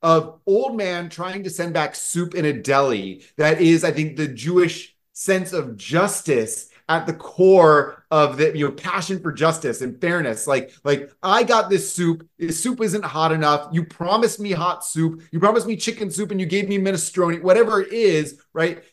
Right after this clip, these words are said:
That, that is so often the, the, the recurring humor in, in Curb Your, in Seinfeld and also in Curb Your Enthusiasm,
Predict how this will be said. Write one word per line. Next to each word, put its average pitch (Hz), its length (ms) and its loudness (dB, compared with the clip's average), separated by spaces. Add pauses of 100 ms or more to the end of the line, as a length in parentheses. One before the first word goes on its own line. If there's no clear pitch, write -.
That, 180 200 -4
that 202 260 2
is 180 380 0
so 214 840 6
often 175 400 -4
the, 156 120 -4
the, 151 220 -8
the 156 220 -2
recurring 180 540 -6
humor 160 640 -2 (180)
in, 160 440 -2
in 143 380 -6
Curb 165 260 -2
Your, 151 180 -6
in 143 120 -6
Seinfeld 175 520 0
and 160 120 -2
also 170 240 -2
in 165 80 -6
Curb 147 220 -6
Your 151 80 -8
Enthusiasm, 165 680 -2